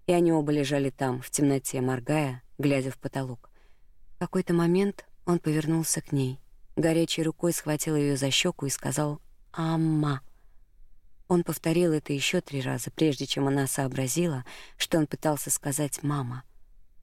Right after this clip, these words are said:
что он пытался произнести свое первое полное слово. "Проходите",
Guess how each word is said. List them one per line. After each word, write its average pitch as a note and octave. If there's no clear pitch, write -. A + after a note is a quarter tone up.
что -
он E3
пытался E3+
произнести D3+
свое C#3+
первое D3+
полное C#3
слово. B2+
"Проходите", E3